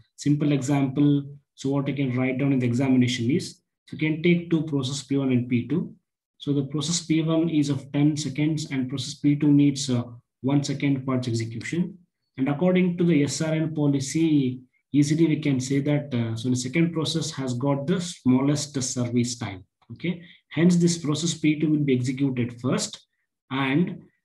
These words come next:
so the second process P one must wait for only one second, okay, for its execution. Okay, so this S R N is, uh, easy to implement where process execution time is, uh,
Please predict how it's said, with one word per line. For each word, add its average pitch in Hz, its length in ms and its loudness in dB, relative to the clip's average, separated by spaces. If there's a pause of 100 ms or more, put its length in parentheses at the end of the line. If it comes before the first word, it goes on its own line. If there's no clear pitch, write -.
(140)
so - 140 -4
the 156 60 2
second 190 380 -2
process - 340 0
P 165 180 4
one 151 460 2 (400)
must 170 260 4
wait 185 220 4
for 185 100 0
only 180 760 2
one 170 360 2
second, 135 640 0 (400)
okay, 180 420 -4
for 156 280 0
its 170 160 -4
execution. 117 720 -4 (340)
Okay, 185 280 -10 (460)
so - 160 -4
this 160 180 2
S - 200 -2
R 190 140 2
N 190 140 4
is, 170 240 4
uh, 139 240 2 (200)
easy 156 320 4
to 165 80 2
implement 156 600 0
where 143 160 2 (120)
process 139 340 -4
execution 131 600 -4
time 139 240 0
is, 123 200 0
uh, 117 80 -2